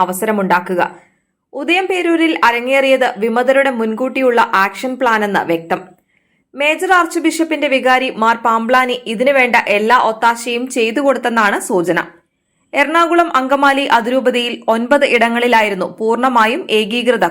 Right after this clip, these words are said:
കുർബാന. ഒരാഴ്ച ഒരു പള്ളിയിൽ എന്ന രീതിയിൽ ഒൻപതാഴ്ച കൊണ്ട് സഭ നിരോധിച്ച ജനാഭിമുഖം നടത്തിയെടുക്കുക എന്നതായിരുന്നു വിമത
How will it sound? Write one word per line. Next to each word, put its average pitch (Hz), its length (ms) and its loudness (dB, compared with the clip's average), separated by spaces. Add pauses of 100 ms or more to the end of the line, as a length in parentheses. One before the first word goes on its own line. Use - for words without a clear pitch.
കുർബാന. 175 360 0 (680)
ഒരാഴ്ച 330 440 2 (200)
ഒരു 277 200 2
പള്ളിയിൽ 269 320 2 (100)
എന്ന 226 140 -2 (100)
രീതിയിൽ 226 340 -2 (200)
ഒൻപതാഴ്ച 254 640 2
കൊണ്ട് 233 200 0 (200)
സഭ 233 260 2
നിരോധിച്ച 247 440 0 (200)
ജനാഭിമുഖം 254 640 0 (160)
നടത്തിയെടുക്കുക 233 640 0 (200)
എന്നതായിരുന്നു 208 540 0 (200)
വിമത 202 280 0